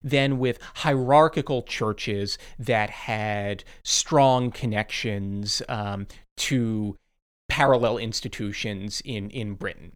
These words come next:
So the covenant could work for, um, some Anglicans, it could work for, for Presbyterians. It did not work for the more individualist and voluntarist religious movements that, beginning in the seventeen nineties, really began to,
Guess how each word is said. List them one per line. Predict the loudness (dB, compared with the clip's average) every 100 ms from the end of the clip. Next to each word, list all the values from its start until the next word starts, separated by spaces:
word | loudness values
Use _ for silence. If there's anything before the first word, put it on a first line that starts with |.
| -10
So | -2 0 0 -2 -12 -6
the | -2
covenant | 6 8 8 6 2
could | 0 2
work | 4 4 4 0
for, | -4 0 4 6 6 6 4 2
um, | -2 -2 -2 -4 -8 _
some | 2 6 6
Anglicans, | 4 4 4 2 4 4 2 0
it | -4
could | -2
work | 2 0
for, | 2 4 4 2
for | 0 2
Presbyterians. | 2 0 -2 6 8 10 8 2 -4 -8 2
It | 2 4
did | 2 2
not | 2 8 10 10 6
work | -4 -4 -6 -10 -20 _ _ _ _
for | 2 2
the | 2
more | 2 2
individualist | 4 2 4 0 -2 -2 -4 -6
and | -8
voluntarist | -2 0 2 -2 -4 -6 -6 -8 -12 -16 -8
religious | -4 -2 -4 -6 -6
movements | -6 -6 -6 -8 -8 -8
that, | -6 -6 -10 -16 -8
beginning | -6 -4 0 2 2 0 -4 -6 -6
in | -6
the | -4
seventeen | -4 -6 -8 -10 -8
nineties, | -6 -6 -10 -12 -12
really | -12 -12
began | -10 -8 -8
to, | -8 -12